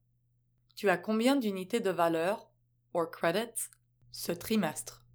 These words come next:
J'ai blank. Ou je n'ai pas d'unité de valeur. Numéro quatre.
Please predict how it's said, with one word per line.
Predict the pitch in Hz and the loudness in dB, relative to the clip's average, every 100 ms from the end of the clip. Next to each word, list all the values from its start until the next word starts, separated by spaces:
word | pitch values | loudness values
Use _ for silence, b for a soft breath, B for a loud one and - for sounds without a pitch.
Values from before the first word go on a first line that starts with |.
| - - _ _ _ _ _ _ _ _ _ - | -20 -20 _ _ _ _ _ _ _ _ _ -8
J'ai | 165 196 233 240 - _ _ _ _ | 0 2 2 -2 -12 _ _ _ _
blank. | 170 156 - _ _ _ _ _ _ _ _ _ _ _ | -4 -4 -8 _ _ _ _ _ _ _ _ _ _ _
Ou | 196 220 269 - - | 0 2 2 -4 -8
je | 165 | -4
n'ai | 170 165 | -2 2
pas | 185 220 | 4 4
d'unité | 190 175 170 208 | 4 -6 -2 0
de | 185 | 0
valeur. | 170 165 - - - _ _ _ _ _ _ _ _ _ _ _ _ _ _ _ _ - | 0 -2 -4 -14 -20 _ _ _ _ _ _ _ _ _ _ _ _ _ _ _ _ -8
Numéro | 185 175 175 202 240 233 | -4 0 2 4 2 2
quatre. | - 165 - - | 2 2 0 -20